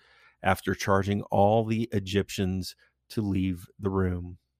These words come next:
I believe that Joseph was beardless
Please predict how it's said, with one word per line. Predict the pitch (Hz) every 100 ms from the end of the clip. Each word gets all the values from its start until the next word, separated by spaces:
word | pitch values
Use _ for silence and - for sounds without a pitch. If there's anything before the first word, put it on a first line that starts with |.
| _ _ _ _ _ _ _ _ _ _
I | - 92
believe | 95 101 104 95
that | 104 95
Joseph | 113 101 101 107 -
was | 98 107 110
beardless | 101 101 98 104 123 - -